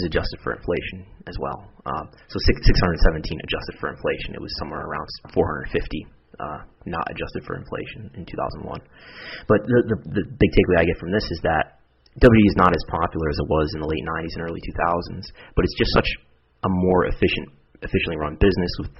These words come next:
more revenue streams that it's able to be, uh, I don't, I don't know about profitable, but it's able to take in more money than it was in those previous years. You go back to nineteen eighty-seven, we think of nineteen eighty-seven as one, one of the really good years of the eighties wrestling boom,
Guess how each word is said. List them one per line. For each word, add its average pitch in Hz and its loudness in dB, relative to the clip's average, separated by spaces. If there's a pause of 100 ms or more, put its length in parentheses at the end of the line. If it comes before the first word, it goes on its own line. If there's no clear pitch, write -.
(140)
more 82 -2
revenue 85 0
streams 85 -8 (400)
that 85 6
it's 85 2
able 104 8
to 90 -4
be, 87 0
uh, 76 -6 (400)
I - -6
don't, 73 -6
I - -8
don't 85 -8
know 73 -10
about - -6
profitable, 98 6
but 82 -4
it's 98 4
able 82 2
to 71 -12
take 92 2
in 82 -6
more 82 -6
money 85 -4 (400)
than 78 -4
it 78 -4
was 80 0
in 76 -8
those 76 -10
previous 90 0
years. 80 -6
You 85 -8
go 85 0
back 85 4
to - -4
nineteen 80 -4
eighty-seven, 101 6
we 90 4
think 87 8
of 87 2
nineteen 82 -2
eighty-seven 85 2
as 82 -6 (560)
one, 98 0
one 101 4
of 85 0
the 82 0
really 87 0
good 82 -2
years 82 -2
of 80 -4
the 80 -4
eighties 92 2
wrestling 87 -4
boom, 80 -8